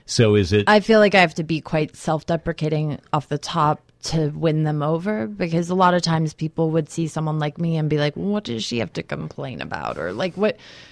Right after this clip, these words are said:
Speaker 2: She doesn't look like she'd be funny." Like, that's, and I get that. I mean, that's,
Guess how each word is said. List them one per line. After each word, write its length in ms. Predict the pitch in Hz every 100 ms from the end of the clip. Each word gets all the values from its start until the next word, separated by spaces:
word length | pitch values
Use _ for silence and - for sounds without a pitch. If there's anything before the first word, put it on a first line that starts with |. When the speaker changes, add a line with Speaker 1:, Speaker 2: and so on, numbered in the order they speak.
| - -
Speaker 2:
She 240 | - 240
doesn't 320 | 240 208 175
look 280 | 160 190 -
like 180 | 196 160
she'd 240 | - 151
be 140 | - 139
funny." 560 | - 123 120 139 175 208
Like, 200 | 175 160
that's, 500 | 170 160 - - _ _ _ _ _
and 100 | 240
I 60 | 269
get 300 | 277 381 -
that. 280 | - 127 101
I 60 | 202
mean, 140 | 202
that's, 440 | 202 214 - -